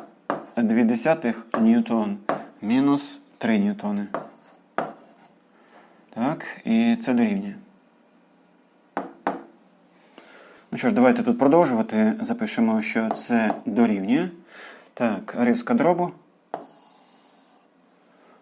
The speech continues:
Ну що ж, три цілих дві десятих помножити на тисячу, це буде три тисячі двісті.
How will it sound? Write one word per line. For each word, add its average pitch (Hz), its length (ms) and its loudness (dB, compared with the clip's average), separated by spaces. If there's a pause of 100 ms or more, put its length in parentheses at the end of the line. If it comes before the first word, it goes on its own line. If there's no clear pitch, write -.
(140)
Ну 135 60 -4
що 123 200 4
ж, - 180 -6 (800)
три 269 160 2
цілих 139 300 6
дві 131 120 6
десятих 120 340 2
помножити 123 320 4
на 123 80 6
тисячу, 120 380 0
це 127 160 0
буде 117 260 2
три 110 180 -4
тисячі 113 320 -2
двісті. 110 480 0